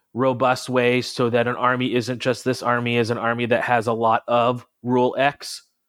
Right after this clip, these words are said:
and instead this army's shtick is this. And I think we've seen that transition in actual put into practice with updated, uh, Night Stalkers or, um, really updated Northern Alliance, right, was that first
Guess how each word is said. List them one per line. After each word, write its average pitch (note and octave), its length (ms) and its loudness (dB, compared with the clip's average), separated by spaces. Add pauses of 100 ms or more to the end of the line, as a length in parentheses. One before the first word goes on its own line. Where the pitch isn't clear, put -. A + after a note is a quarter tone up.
(420)
and C3 100 4
instead B2+ 500 0
this B2+ 160 -2
army's B2 440 0
shtick - 640 -4
is A2+ 240 -2
this. - 440 -6 (360)
And C#3+ 100 0
I D3 40 0
think C#3+ 240 -2
we've C3+ 160 0
seen C#3 240 0
that C3+ 180 0
transition C3 680 -4
in B2+ 340 -4
actual A#2+ 580 -2
put - 260 -4
into A#2 220 -8
practice A#2+ 580 -4
with G2+ 180 -8 (120)
updated, G#2 540 -4 (760)
uh, G2 220 -2 (100)
Night F#3 300 -4
Stalkers E3+ 560 0
or, A2+ 120 -2
um, A#2 200 -4 (320)
really D#3+ 440 2
updated C3 480 0
Northern B2 280 0
Alliance, A#2+ 500 -2
right, B2+ 220 2
was A2+ 160 -4
that A#2 240 -2
first - 420 -4